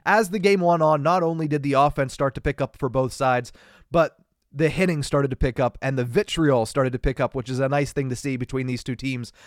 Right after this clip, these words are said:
No love lost between the organizations, and that rivalry still runs deep. Let's go to our three stars of the game in this one. Third star, not somebody that a lot of people are gonna, uh, mention. Uh, some people, I saw, uh, Colby Armstrong mentioned it a couple times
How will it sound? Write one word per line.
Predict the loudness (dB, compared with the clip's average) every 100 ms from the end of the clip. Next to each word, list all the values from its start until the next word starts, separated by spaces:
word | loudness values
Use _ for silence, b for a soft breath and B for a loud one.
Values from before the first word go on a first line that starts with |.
| B
No | 4 6
love | 6 4
lost | 4 4 2
between | -4 -4 -2
the | -2
organizations, | -2 -2 2 2 2 -4 -6 b b b
and | -2 2
that | 2 0 -4
rivalry | -2 2 2 2 0 0
still | -4 -4 -4 -2
runs | -2 -2 -6
deep. | -10 -4
Let's | -4 2
go | 4
to | 6
our | 4
three | 2 -2 -4
stars | -2 -2 -2
of | -2
the |
game | -2 0
in | -2
this | -4 -2
one. | -4 -6 _ _ _ _ _ -10
Third | 0 2 2
star, | 2 2 2 0 B B B
not | 0 2
somebody | 2 2 4
that | 4
a |
lot | 4 2 2
of |
people | 0 0 0
are | 2
gonna, | 2 4 2
uh, | 0
mention. | 0 0 0 -2 -2
Uh, | -4
some | -2 -2 0
people, | -4 -2 -2 -2
I | -2
saw, | -2 4 4
uh, | 4 2 -2
Colby | 0 0 2
Armstrong | 0 0 -2
mentioned | 0 -4 -4
it | -6
a |
couple | -4 -6
times | 0 0 0 -4